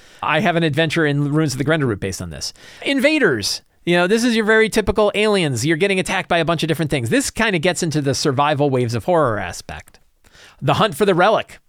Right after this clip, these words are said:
right? Straightforward Ret-, Raiders of the Lost Ark. You're going to hunt to go find a thing, it's hidden in a certain place.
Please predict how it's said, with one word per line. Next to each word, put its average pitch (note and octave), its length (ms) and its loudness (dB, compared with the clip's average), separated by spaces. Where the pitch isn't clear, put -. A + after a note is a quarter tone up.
right? C#3 380 0
Straightforward F#3+ 920 0
Ret-, D3+ 400 -6
Raiders E3 540 0
of E3 40 -2
the F3+ 60 0
Lost F#3+ 340 2
Ark. G3 300 0
You're C#3 180 2
going E3+ 300 2
to D3 80 2
hunt F#3 280 0
to D#3 60 0
go D#3+ 140 4
find F3+ 260 0
a D#3 60 0
thing, G3+ 440 0
it's C#3+ 240 -2
hidden G3 220 2
in F3 100 2
a C#3+ 60 2
certain C3+ 300 -2
place. G3 580 0